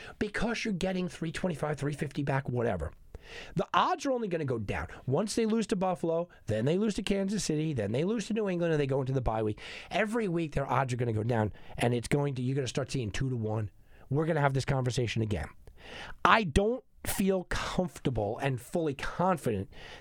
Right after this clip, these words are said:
that they could turn around and they could win some of these games, but here's how you hedge. If you have three to one for them to win, and you have that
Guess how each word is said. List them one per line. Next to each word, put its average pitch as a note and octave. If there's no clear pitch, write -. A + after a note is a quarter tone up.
that D3
they D3
could C#3+
turn B2
around A2+
and G#2+
they A2
could G#2+
win G#2
some G#2+
of A2
these A2
games, E3+
but B2
here's A#2
how A2+
you A2+
hedge. -
If G2+
you E3
have F#3+
three D#3+
to E3
one D3
for -
them A2
to G2
win, G#2+
and C3+
you B2+
have G3+
that F3+